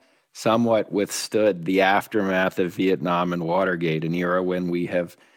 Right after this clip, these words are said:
seen rising levels of distrust in government institutions. The polls are now falling on the court. I think, uh,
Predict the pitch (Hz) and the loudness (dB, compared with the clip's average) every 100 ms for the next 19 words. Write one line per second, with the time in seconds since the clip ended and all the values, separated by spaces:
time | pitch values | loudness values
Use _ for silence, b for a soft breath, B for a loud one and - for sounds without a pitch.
0 | b b - 107 101 95 92 95 101 98 | b b -6 -2 0 2 2 4 2 0
1 | 92 90 92 92 90 87 - 98 92 - | 0 0 0 -2 -4 -6 -2 -2 -2 -4
2 | - 95 - - 92 85 90 90 92 87 | 0 0 0 -8 -6 -2 0 0 0 -4
3 | 82 92 87 - 87 - 156 160 110 92 | -2 -4 -4 -6 -4 2 2 2 0 -2
4 | 95 - b b b 92 - - 113 107 | -4 -8 b b b -6 -4 0 2 4
5 | 107 98 - 101 95 95 92 - 95 92 | 2 -4 -2 0 2 2 0 0 2 2
6 | 92 92 85 87 90 87 - - 80 127 | 2 -2 -2 -4 -2 -4 -6 -2 0 0
7 | - b b b b 95 95 123 113 101 | -2 b b b b -6 -2 0 0 -2
8 | - _ - 101 | -10 _ -14 -10